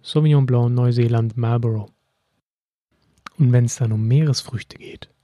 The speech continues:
Austern lassen wir jetzt mal noch vorweg, weil die isst man ja auch nicht jeden Tag. Aber wenn's, ähm, ja, um Garnelen und so weiter geht, dann würde ich sagen,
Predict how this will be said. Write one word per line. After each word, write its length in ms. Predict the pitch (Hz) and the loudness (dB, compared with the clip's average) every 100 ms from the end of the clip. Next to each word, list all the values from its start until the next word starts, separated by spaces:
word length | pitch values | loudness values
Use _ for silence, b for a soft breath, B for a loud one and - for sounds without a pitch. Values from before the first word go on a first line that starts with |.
| _ _ _ _ _ _ _ _ - | _ _ _ _ _ _ _ _ -4
Austern 600 | 151 135 - 135 127 120 | 0 0 2 2 2 0
lassen 280 | 123 120 117 | -2 -4 -2
wir 60 | 123 | -2
jetzt 160 | 135 | 2
mal 80 | 139 | 2
noch 140 | 120 | 2
vorweg, 360 | 117 123 120 135 | 0 2 2 0
weil 160 | 127 120 | 0 0
die 100 | 139 | -2
isst 160 | 147 | -2
man 100 | 139 | 0
ja 120 | 123 120 | 0 2
auch 80 | |
nicht 140 | 131 113 | 0 0
jeden 200 | 113 110 | -2 -2
Tag. 360 | - 131 190 - B B B B B | -4 -4 -4 -10 B B B B B
Aber 300 | 131 123 123 | 0 2 4
wenn's, 300 | 123 - 160 | 2 0 -2
ähm, 400 | 131 123 120 117 _ - | 0 0 -2 -6 _ -6
ja, 220 | 107 101 _ - B B B B | -6 -6 _ -20 B B B B
um 580 | - 151 135 135 135 131 - - 254 214 B B | -2 2 4 4 4 2 -2 -16 -16 -16 B B
Garnelen 400 | 147 151 156 139 | 2 4 4 4
und 120 | 139 | 2
so 100 | 127 | 0
weiter 400 | 120 120 120 117 | 0 0 -2 -2
geht, 240 | - 123 120 _ - | -2 -2 -2 _ -4
dann 380 | 139 151 151 | 0 2 2
würde 160 | 139 139 | 2 0
ich 100 | 131 | -2
sagen, 380 | 127 123 123 | -2 -2 -2